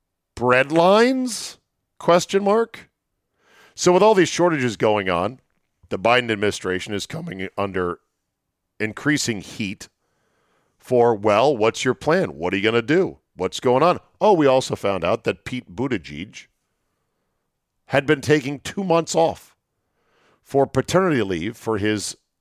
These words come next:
adopted son with his husband, to which, in a normal situation, you go,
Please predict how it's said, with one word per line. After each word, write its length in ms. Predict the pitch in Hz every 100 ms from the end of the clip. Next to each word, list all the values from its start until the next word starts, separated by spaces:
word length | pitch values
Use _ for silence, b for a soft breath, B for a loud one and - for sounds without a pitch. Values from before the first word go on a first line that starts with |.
| _
adopted 800 | 120 - 110 98 - 107 113 117 _
son 500 | - - 185 98 - _ _ _ _ _ _ _ -
with 260 | 107 -
his 300 | 127 120 117 - _
husband, 540 | 156 143 - 78 67 _ _ _ _ _ _ _ -
to 100 | 165
which, 460 | 175 - - - - _ - _
in 100 | 143
a 40 | 143
normal 320 | 143 214 120
situation, 600 | - - 117 117 - 139
you 80 | 151
go, 260 | 156 170